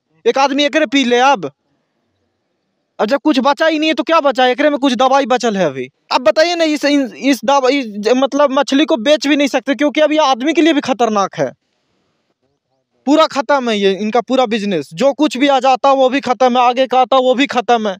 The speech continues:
बाकी आप अपनी राय दीजिए, कमेंट करिए। और बाकी इनको जितना मदद क्या हो पाती है हम लोग देख रहे हैं कि कोशिश कर रहे हैं कि इन्हें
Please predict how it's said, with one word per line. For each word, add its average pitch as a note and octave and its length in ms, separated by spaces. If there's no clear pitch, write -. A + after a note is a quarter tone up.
बाकी B3+ 240
आप D#4 100
अपनी C#4 260
राय C#4 260
दीजिए, C4+ 320
कमेंट C4+ 340
करिए। C4 180
और C#4 100
बाकी C4 320
इनको D4 260
जितना A#3+ 440
मदद C4+ 360
क्या C4+ 140
हो C4+ 240
पाती B3+ 360
है C#4 80
हम C4 120
लोग C4 160
देख B3 220
रहे C4 80
हैं B3+ 100
कि B3 60
कोशिश B3 340
कर B3+ 180
रहे B3 100
हैं A#3+ 100
कि A#3+ 100
इन्हें A#3+ 220